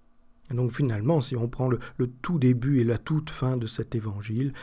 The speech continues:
on voit une foule qui ignore sa faim. Elle ne sait pas qu'elle a faim d'Eucharistie.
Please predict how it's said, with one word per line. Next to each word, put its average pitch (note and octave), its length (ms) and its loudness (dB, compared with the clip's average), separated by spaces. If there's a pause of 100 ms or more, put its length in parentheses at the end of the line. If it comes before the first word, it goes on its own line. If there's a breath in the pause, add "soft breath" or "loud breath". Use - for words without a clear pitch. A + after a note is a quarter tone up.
(160 loud breath)
on B2+ 80 -2
voit B2 300 4
une A#2+ 220 2
foule C#3 440 4
qui D#3 280 -2
ignore E3+ 720 6
sa B2 200 0
faim. A2+ 440 -4 (280 loud breath)
Elle B2 200 2
ne A#2 100 2
sait A#2+ 240 0
pas - 340 -6 (200 loud breath)
qu'elle A2 160 -6
a G#2 60 -4
faim - 220 -6
d'Eucharistie. G#2+ 580 -6